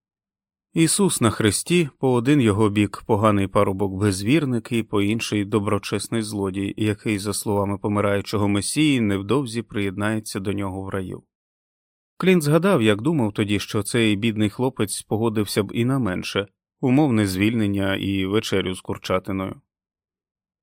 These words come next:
«Я не знаю, яка сила мене послала», — сказала вона. «Я тільки знаю, що мене було покликано і...» «Ви прийшли», —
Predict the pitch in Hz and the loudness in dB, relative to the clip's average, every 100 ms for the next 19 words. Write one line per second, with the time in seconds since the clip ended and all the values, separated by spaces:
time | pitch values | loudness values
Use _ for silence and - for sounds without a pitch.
0 | _ - 143 165 165 160 165 151 170 139 | _ -6 0 2 2 0 -2 -2 -2 0
1 | 107 104 104 - 107 - 117 113 110 110 | -2 -2 -2 -4 -6 -2 -2 -2 -2 -2
2 | 110 120 113 120 113 113 120 _ _ - | -4 -6 -6 -4 -4 -4 -10 _ _ -18
3 | - 113 104 107 110 107 110 110 _ _ | -6 -2 2 2 2 2 -2 -4 _ _
4 | _ _ _ _ _ 160 147 143 139 131 | _ _ _ _ _ -2 0 0 0 0
5 | 139 123 147 175 120 107 - 123 120 127 | -2 0 0 0 -2 -4 -4 -2 -2 -2
6 | 139 127 127 127 - 135 - 156 147 107 | -4 -4 -4 -4 -6 -10 -8 -10 -8 -8
7 | 98 101 - 127 127 123 _ _ _ _ | -6 -6 -6 -10 -10 -16 _ _ _ _
8 | _ _ _ _ - 135 143 - 101 92 | _ _ _ _ -4 2 2 0 -4 -4
9 | - - | -6 -8